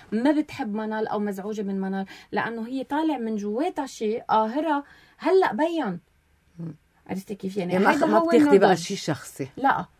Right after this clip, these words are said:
Speaker 1: لأنه أنا اليوم ردة فعلي ما بتنعمل عليك، إلا طبعًا إذا أنت أذيتيني لإلي،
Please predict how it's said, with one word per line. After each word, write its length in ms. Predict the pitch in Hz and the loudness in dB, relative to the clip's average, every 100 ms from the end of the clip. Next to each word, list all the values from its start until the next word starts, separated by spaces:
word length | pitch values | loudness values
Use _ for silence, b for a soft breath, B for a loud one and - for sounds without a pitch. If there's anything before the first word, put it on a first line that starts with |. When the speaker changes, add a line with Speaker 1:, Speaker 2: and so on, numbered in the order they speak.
| _ - | _ -2
Speaker 1:
لأنه 380 | 240 277 - | 0 0 0
أنا 140 | 359 359 | 0 0
اليوم 340 | 240 285 262 | 0 -2 -2
ردة 200 | 277 277 | -4 -6
فعلي 360 | - 269 254 208 | -10 -8 -4 -4
ما 120 | 262 | -4
بتنعمل 580 | - 403 381 320 311 269 | -6 -6 -4 -2 -2 -2
عليك، 580 | 208 214 233 - 190 170 b b 254 | -4 -4 -6 -6 -8 -8 b b -6
إلا 160 | 269 | -2
طبعًا 360 | 220 240 226 196 | -2 -4 -6 -8
إذا 180 | 185 - | -8 -8
أنت 400 | 220 - 202 233 b b 214 | -8 -6 -6 -6 b b -4
أذيتيني 720 | 196 208 190 - 302 247 175 | -2 -2 -4 0 0 2 -2
لإلي، 380 | 180 - 170 190 | -6 -8 -8 -8